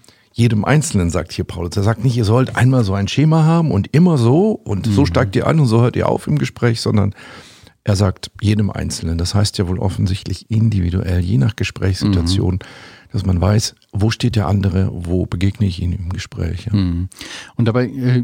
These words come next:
Speaker 2: ist natürlich wichtig herauszufinden, wen habe ich in meinem Gegenüber.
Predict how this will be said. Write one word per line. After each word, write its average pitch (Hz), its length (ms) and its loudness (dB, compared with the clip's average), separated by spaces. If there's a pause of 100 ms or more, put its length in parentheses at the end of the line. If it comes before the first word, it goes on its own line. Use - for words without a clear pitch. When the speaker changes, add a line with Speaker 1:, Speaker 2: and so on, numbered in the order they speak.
(100)
Speaker 2:
ist 117 200 -2
natürlich 139 460 -2
wichtig 139 320 -4
herauszufinden, 107 1120 -2
wen 107 800 -2
habe 208 300 -2
ich - 100 -6
in 92 100 0
meinem 82 360 0
Gegenüber. 78 760 -6